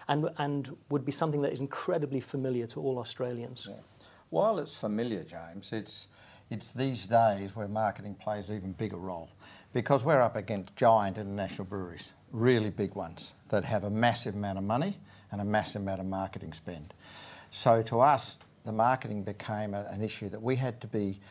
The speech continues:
Speaker 2: unique. We can't, couldn't be the same as the others, a bit like beer's beer. But what we did is we tried to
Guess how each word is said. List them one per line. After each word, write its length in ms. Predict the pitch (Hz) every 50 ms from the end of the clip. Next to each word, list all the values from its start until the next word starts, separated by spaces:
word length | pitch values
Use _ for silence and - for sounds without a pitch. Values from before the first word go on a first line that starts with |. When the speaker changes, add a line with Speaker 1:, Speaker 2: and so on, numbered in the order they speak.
| - - - - - -
Speaker 2:
unique. 540 | 113 110 113 110 110 120 127 107 - -
We 80 | - 117
can't, 320 | 113 - - 165 175 -
couldn't 400 | - - - 202 226 269 - -
be 140 | - 151 143
the 100 | 127 127
same 340 | 117 - - - 120 117 117
as 120 | 110 107
the 100 | - 107
others, 380 | 104 104 90 80 80 78 - - - _ _ -
a 80 | 123
bit 220 | 117 196 196 190 -
like 320 | 123 113 107 - - -
beer's 260 | 127 117 110 101 -
beer. 300 | - - 113 117 143 185 - - - - - - - - - - - - - - -
But 160 | - 123 113 120
what 180 | 123 123 123
we 120 | 131 170 170
did 240 | 151 120 101 90
is 160 | 113 110 - -
we 100 | 131 127
tried 440 | 127 - - 117 113 110 104 95
to 80 | - -